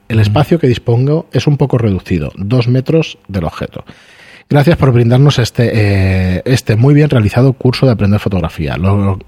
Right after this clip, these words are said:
Speaker 1: eh, lo recomiendo a todo el que quiera aprender.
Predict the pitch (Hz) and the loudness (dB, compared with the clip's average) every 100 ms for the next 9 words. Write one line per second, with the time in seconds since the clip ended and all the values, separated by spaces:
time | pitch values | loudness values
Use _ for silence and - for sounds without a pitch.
0 | - 98 95 95 - 110 101 101 104 127 | -8 -4 -4 -4 -2 -2 -2 -2 2 4
1 | 156 170 185 - - 135 135 113 95 135 | 4 2 0 -2 0 0 0 -2 -2 2
2 | 147 - 92 82 - | 2 0 -4 -4 -8